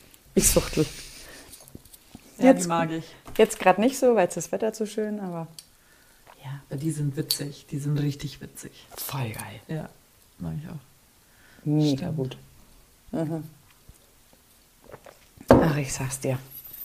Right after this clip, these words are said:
Speaker 2: Verrückt.
Speaker 1: Mhm.
Speaker 2: Ich habe mein erstes Event wieder gearbeitet.
Speaker 1: Ja.
Speaker 2: Da waren auch Zuschauer erlaubt. Und es war
Speaker 1: Uh.
Speaker 2: total skurril, wieder so lange auf einem Event zu sein.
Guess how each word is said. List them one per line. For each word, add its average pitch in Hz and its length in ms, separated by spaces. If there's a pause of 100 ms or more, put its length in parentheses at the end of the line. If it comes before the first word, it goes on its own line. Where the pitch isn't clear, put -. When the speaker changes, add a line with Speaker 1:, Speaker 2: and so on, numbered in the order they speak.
(260)
Speaker 2:
Verrückt. - 640 (180)
Speaker 1:
Mhm. 196 500 (360)
Speaker 2:
Ich - 100
habe 202 140
mein 185 240
erstes 208 480
Event 156 420
wieder 165 160
gearbeitet. 160 800 (320)
Speaker 1:
Ja. 135 580
Speaker 2:
Da 285 60
waren 156 160
auch - 140
Zuschauer 226 640
erlaubt. 226 520 (220)
Und 156 360
es 180 160
war 151 180
Speaker 1:
Uh. 127 100
Speaker 2:
total 254 600
skurril, 247 800 (680)
wieder 226 280
so 220 180
lange 233 560 (720)
auf 196 160
einem 190 220
Event 202 400
zu 269 160
sein. 240 340